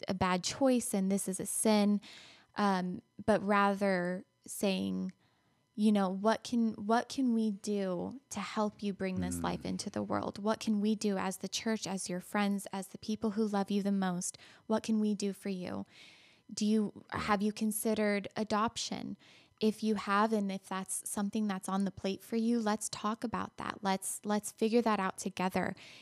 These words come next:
Speaker 1: and I will hold your hand through that process.
Speaker 2: Yeah.
Speaker 1: Have you, have you considered keeping your child? What would you need for that? And, like,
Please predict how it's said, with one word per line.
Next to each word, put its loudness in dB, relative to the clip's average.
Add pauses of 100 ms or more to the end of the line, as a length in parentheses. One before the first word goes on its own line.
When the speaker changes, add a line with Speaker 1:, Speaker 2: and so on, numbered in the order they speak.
(120)
Speaker 1:
and 2
I 6
will 4
hold 0
your -2
hand -2
through -4
that -2
process. -2 (180)
Speaker 2:
Yeah. -8
Speaker 1:
Have 2
you, 2 (100)
have -2
you 0
considered -2
keeping -2
your 2
child? -4
What 0
would -2
you 4
need 6
for -4
that? -4
And, 2
like, 2